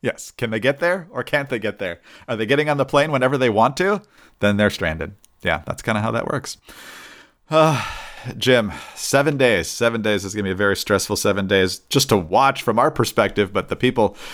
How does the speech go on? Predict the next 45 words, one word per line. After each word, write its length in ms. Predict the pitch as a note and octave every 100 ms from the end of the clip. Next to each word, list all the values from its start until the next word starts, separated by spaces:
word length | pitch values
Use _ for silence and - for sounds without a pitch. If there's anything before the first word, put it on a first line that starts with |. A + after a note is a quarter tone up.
| - -
desperately 320 | A2+ A#2+ A2
trying 180 | A#2 G2
to 80 | E2+
get 160 | A2+
them 160 | B2 A2+
out 140 | A2+
and 80 | G2+
obviously 360 | A2 G#2+ - F#2+
the 120 | F2+
lives 260 | F#2 G2+ G2
on 120 | F2+
the 80 | F2
line, 300 | G#2 G2+ F#2 - - -
uh, 400 | F#2 F2 E2 D2
just 280 | - F#2 - -
a 60 |
tremendous 600 | - G2+ F#2+ G#2 G#2 F2
amount 220 | F#2 E2+
of 80 | E2
stress 420 | - E2+ D2+ - -
over 160 | F#2+
the 80 | F2
next 220 | F2 E2
seven 260 | - D2 D2+
days. 340 | D2 C2 - - - - -
All 100 | D#3
right, 300 | C3 G#2 - - - - -
let's, 340 | B2 B2+ - C3
uh, 320 | A#2 A2+ A2+ C3 - -
take 200 | A#2+ A#2
a, 220 | G#2 A2
a 80 | A2+
little 220 | B2 C#3
break 260 | D#3+ D3+ -
here 180 | C#3+
and 140 | C#3 A2+
talk 220 | C3 C3
about, 340 | A#2 A#2+ A#2
uh, 160 | A#2+ A2+
the 120 | G#2+
good 200 | G2+ C#3
deals 300 | A#2+ C#3 B2+
you 80 | B2
can 120 | A2
get 240 | G#2+ C#3+